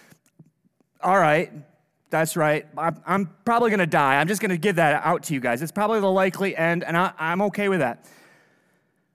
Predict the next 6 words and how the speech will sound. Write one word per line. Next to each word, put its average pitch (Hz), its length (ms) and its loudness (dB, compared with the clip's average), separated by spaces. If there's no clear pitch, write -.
I'm 196 120 0
gonna 233 160 2
die. 165 520 0
That 180 220 4
is 143 120 -2
real. 131 280 -4